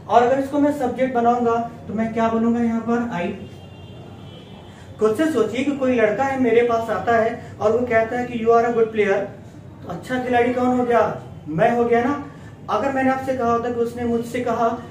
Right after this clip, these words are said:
कि "मैं अच्छा खिलाड़ी," ये जो मैं था, ये क्या था?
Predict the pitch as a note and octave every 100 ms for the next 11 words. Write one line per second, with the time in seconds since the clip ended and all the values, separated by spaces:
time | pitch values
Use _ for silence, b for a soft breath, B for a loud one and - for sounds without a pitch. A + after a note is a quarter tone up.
0 | B - A3 A3+ D4+ C4+ - B3+ B3 A3
1 | F#3+ F#3 - B B B3+ C#4 C4 A#3 B3
2 | B3+ A#3+ A#3+ - - - A3 A#3+ C4+ C4+
3 | D#3 D#3+